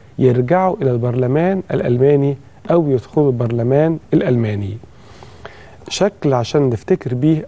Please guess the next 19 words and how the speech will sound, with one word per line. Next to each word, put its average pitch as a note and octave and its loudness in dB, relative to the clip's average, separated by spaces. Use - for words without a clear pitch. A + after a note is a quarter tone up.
الخريطة C3+ -2
الحزبية B2+ 0
والسياسية B2 0
في - 2
ألمانيا، F3+ 4
عندنا D#3+ 2
الائتلاف C#3 2
اللي C3+ 2
فاز F#3+ 2
بنسميه C#3 2
الائتلاف D3+ 2
المحافظ، B2 0
هو F#3 4
بيتشكل G3 0
من D3+ 2
حزبين، A#2+ 0
ده C#3 4
اللي F#3+ 6
هيحكم F#3 0